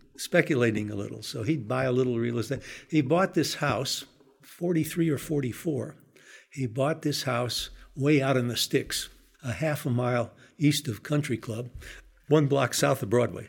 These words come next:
<laughs> Okay? I mean, you had to be <laughs> crazy to go out that far, all right? So that's where we moved, a-, and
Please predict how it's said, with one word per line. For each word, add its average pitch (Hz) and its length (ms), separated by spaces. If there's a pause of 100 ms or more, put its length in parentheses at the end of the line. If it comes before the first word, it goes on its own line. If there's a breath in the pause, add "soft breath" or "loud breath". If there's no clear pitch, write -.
(140)
<laughs> - 160
Okay? 151 320 (480 loud breath)
I 123 120
mean, 117 360 (580 soft breath)
you 143 100
had 151 120
to 131 80
be 113 220 (360)
<laughs> - 380
crazy 127 380
to 110 100
go 107 320
out 113 180
that 110 160
far, 107 360
all 131 120
right? 170 260 (480 loud breath)
So 139 180
that's 147 260
where 151 140
we 143 160
moved, 127 420
a-, 123 320
and 117 540